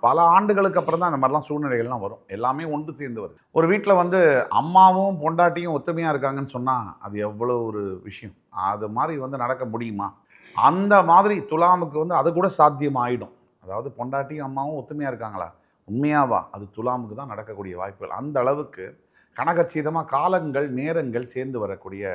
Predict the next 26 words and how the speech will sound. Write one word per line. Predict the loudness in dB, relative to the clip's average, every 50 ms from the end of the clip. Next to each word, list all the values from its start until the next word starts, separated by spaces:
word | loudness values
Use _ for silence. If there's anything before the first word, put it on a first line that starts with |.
| -8 -6 -8
டைமா | -8 -6 -6 -8 -10 -10
இருக்கு. | -12 -14 -18 -20 -20 -20 _ _ _ _ -6 0
இதுல | 2 4 4 4 4
வந்து | 4 2 2 4 6 6
பாத்தீங்கன்னு | 6 4 2 -4 -6 -6 -6 -4
சொன்னா, | -4 -2 -2 -2 0
இப்பதான் | 0 2 4 4 4 4 2
வந்து | 0 0 0 0 0 0 -2 -4 -4 -2
தொழில்ல | -2 0 0 0 0 0 0 0 -2
வந்து | -2 -2 -2 -4 -4
எக்ஸ்பான்ஷன் | -6 -8 -6 -2 0 0 0 -2 -6 -8 -12 -12 -12 -10 -10
பண்ணக்கூடிய | -8 -8 -6 -8 -8 -8 -8 -10 -10 -8
நேரம். | -6 -6 -6 -8 -10 _ _ _
அதாவது | -12 -10 -10 -8 -6 -6 -6 -6 -6 -8 -10 -16 _ _ _ -8 -4
நான் | -2 0 0
ஒரு | 0 0 0
பிரான்ச் | -2 -2 -2 -2 -2 -4
வச்சிருக்கேன், | -6 -4 -4 -4 -4 -4 -4 -4 -8 -8 -10 _ _ -10
நான் | -10 -8 -8 -8
இன்னும் | -6 -6 -6 -8 -8 -10 -8
ஹையர் | -6 -4 -4 -4 -4 -6
இன்வெஸ்ட்மெண்ட் | -6 -8 -10 -10 -12 -12 -12 -12 -10 -10
போறேன், | -8 -8 -8 -10 -10 -8 -6
அதெல்லாம் | -6 -6 -6 -6 -8 -8
நீங்க | -12 -14 -14 -14
பண்ணலாம். | -14 -14 -14 -16 -18 _